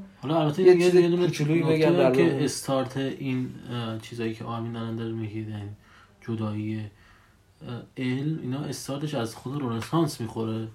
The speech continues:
Speaker 2: آره.
Speaker 1: که بعد می‌رسه به اونجا توی باروک کامل می‌شه دیگه. وگرنه، وگرنه این قهری، قهر کردن مردم با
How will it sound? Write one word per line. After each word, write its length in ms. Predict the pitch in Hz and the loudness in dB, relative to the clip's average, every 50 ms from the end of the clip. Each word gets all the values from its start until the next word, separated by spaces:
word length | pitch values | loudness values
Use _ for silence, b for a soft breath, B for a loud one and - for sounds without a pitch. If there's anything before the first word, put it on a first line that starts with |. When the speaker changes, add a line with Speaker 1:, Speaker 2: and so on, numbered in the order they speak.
| - - - | -14 -6 2
Speaker 2:
آره. 520 | 131 147 175 214 233 208 139 107 95 101 117 117 | 6 8 10 10 10 10 8 6 0 -4 -8 -12
Speaker 1:
که 80 | 120 123 | -10 -4
بعد 280 | 117 127 131 135 131 135 | -2 0 0 -2 -2 -2
می‌رسه 400 | 139 151 160 165 160 - - 165 | 2 4 4 4 2 2 0 0
به 80 | 156 | 0
اونجا 440 | 151 143 139 135 131 127 143 151 151 | 0 0 -2 -2 -2 0 2 2 0
توی 260 | 151 - 151 143 139 | 0 -2 -4 -4 -4
باروک 400 | 131 131 120 117 135 135 - - | -2 -4 -2 -2 -2 -4 -6 -8
کامل 260 | - 131 117 113 120 | -8 -6 -6 -4 -6
می‌شه 300 | 120 120 113 110 - 113 | -6 -6 -8 -8 -8 -8
دیگه. 260 | 113 110 107 113 110 110 | -8 -8 -8 -8 -8 -8
وگرنه، 440 | 110 110 110 113 113 113 113 117 113 117 | -8 -8 -8 -8 -8 -8 -8 -8 -8 -8
وگرنه 400 | 120 113 113 120 120 127 135 - | -6 -6 -4 -4 -4 -4 -6 -4
این 320 | 151 147 151 160 151 147 b b b b b b b _ - | -2 -2 0 0 -2 -4 b b b b b b b _ -4
قهری، 480 | 127 120 110 101 104 113 120 123 123 120 - - - 113 - | -2 -2 -2 -2 -4 -6 -6 -6 -6 -6 -8 -10 -12 -10 -8
قهر 200 | 117 113 107 104 | -6 -6 -6 -6
کردن 300 | - 120 117 117 117 117 | -6 -6 -6 -6 -6 -6
مردم 400 | 117 117 117 113 110 113 113 110 | -6 -6 -8 -6 -6 -6 -6 -6
با 240 | 113 113 113 110 | -6 -6 -6 -8